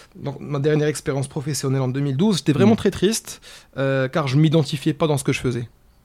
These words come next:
Speaker 2: Ok, donc t'avais toujours cette revanche à prendre sur, euh,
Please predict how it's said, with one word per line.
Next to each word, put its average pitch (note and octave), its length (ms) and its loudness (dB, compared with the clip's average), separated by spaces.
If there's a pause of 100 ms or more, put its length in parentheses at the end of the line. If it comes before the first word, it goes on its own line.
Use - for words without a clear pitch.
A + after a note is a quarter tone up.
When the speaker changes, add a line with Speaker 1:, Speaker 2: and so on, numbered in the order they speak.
Speaker 2:
Ok, C3 160 -2
donc B2 240 2
t'avais B2 220 2
toujours C#3+ 260 2
cette - 220 0
revanche C3+ 440 2
à C3+ 60 2
prendre B2+ 640 0 (140)
sur, C3+ 400 0
euh, A2+ 800 4